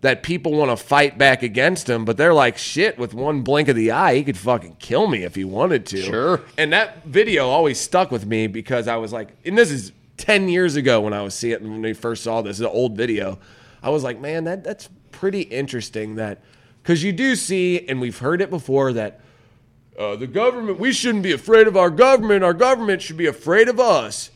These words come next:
Speaker 1: And it used to wow me in Europe whenever, like, the student, uh, they tried to take away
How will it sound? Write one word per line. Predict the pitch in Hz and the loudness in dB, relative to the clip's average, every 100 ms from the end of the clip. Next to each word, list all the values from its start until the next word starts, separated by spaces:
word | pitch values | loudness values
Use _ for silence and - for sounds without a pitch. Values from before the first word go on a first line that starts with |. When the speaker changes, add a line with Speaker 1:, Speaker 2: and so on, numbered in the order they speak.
| _ _ _ - | _ _ _ -2
Speaker 1:
And | 175 170 165 | 2 2 0
it | 151 | -4
used | 185 233 - | -4 -4 0
to | 180 | 0
wow | 147 131 135 147 | 2 0 0 0
me | 151 151 147 | -2 -4 -4
in | 135 123 127 120 | -4 -2 -2 0
Europe | 135 202 147 113 - | 2 4 4 0 -4
whenever, | 131 131 127 127 123 | 0 0 0 -4 -4
like, | 117 120 - | -2 -2 -2
the | 123 | -4
student, | - - 175 175 165 165 156 | -4 0 0 2 -4 -4 0
uh, | 139 127 | 4 4
they | 127 | 0
tried | 131 170 156 | -2 -4 -4
to | |
take | 135 175 156 | -4 -2 0
away | 151 151 151 147 143 139 - | 2 2 2 2 2 0 -6